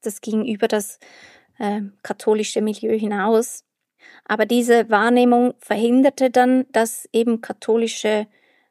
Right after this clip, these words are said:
Akteurinnen jenischen Kindern und, und ihren Eltern unvoreingenommen begegnen konnten.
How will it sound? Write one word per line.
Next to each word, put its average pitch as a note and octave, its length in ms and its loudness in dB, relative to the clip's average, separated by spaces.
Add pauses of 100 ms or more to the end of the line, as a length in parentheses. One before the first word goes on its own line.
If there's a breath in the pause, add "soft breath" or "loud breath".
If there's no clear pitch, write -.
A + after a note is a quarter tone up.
Akteurinnen B3 960 2 (320 soft breath)
jenischen A#3 540 0
Kindern B3+ 400 4
und, A3+ 440 -4
und A3+ 200 -2
ihren A#3 240 0
Eltern A#3 440 0
unvoreingenommen A3+ 1400 0
begegnen G#3+ 560 -2
konnten. G3 800 -12